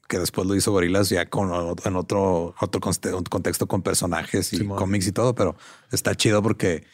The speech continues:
Speaker 1: o sea, estás ahí por la música y si eres muy fan, te puedes meter todavía más a-, así a la fondo en, en todo lo que representa cada cosa que hacen.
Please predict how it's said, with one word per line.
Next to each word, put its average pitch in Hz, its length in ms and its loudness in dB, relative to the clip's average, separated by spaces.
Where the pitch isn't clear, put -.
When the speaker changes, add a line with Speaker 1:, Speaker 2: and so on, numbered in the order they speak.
Speaker 1:
o 113 80 -6
sea, 104 220 0
estás - 280 4
ahí 147 80 8
por 165 160 4
la 139 60 6
música 175 380 6
y 175 60 6
si 175 140 6
eres 139 160 4
muy 151 140 6
fan, 180 420 0
te - 80 -2
puedes 110 260 4
meter 107 320 6
todavía 110 260 6
más 107 240 4
a-, 104 300 4
así 98 340 0
a 107 100 0
la 92 160 0
fondo 104 440 0
en, 82 280 -2
en 95 140 -2
todo 101 260 2
lo 104 80 4
que - 100 -2
representa 92 440 -2
cada 95 160 -2
cosa 90 220 -2
que 80 100 -4
hacen. - 160 -10